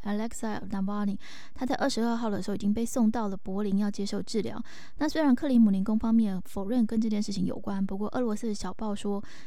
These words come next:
有消息人士透露，在 Navalny 他出事的前几天就受到了俄罗斯联邦调查局F S B的严密监视。据说 Navalny 他为了隐藏行踪，没有住在原本他的团队替他订的这个旅馆，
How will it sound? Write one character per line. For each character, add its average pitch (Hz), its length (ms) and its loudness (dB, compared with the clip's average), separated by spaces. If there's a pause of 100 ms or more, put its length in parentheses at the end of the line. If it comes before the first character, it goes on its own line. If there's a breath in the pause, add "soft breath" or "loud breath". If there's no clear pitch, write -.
(100)
有 - 160 -2
消 262 240 -2
息 226 160 -4
人 202 120 0
士 220 140 -2
透 220 220 -2
露， 202 100 -2
在 214 220 0
Navalny 196 520 2
他 208 200 -6
出 240 280 -4
事 262 200 -2
的 196 100 -4
前 202 240 0
几 - 140 -2
天 202 240 0
就 202 120 -2
受 196 220 -4
到 190 200 -4
了 - 100 -4
俄 233 80 -2
罗 190 180 -4
斯 202 140 -6
联 185 180 -2
邦 196 180 0
调 202 160 -2
查 185 160 -6
局 185 180 -6
F - 200 -6
S - 240 -6
B 202 140 -4
的 196 140 -6
严 202 220 -4
密 214 240 2
监 196 240 -2
视。 - 240 -4 (640 loud breath)
据 349 140 0
说 330 240 2
Navalny 262 380 4
他 240 160 0
为 247 160 0
了 202 140 -2
隐 190 180 0
藏 180 200 -4
行 196 220 0
踪， 214 160 0
没 208 220 4
有 254 160 2
住 233 120 -4
在 226 160 0
原 196 200 0
本 202 180 -2
他 196 180 -2
的 196 120 -6
团 185 280 -4
队 202 200 -2
替 - 180 -4
他 196 180 -4 (120)
订 196 160 0
的 185 120 -4
这 190 120 -8
个 - 260 -6
旅 233 220 -6
馆， 196 200 -6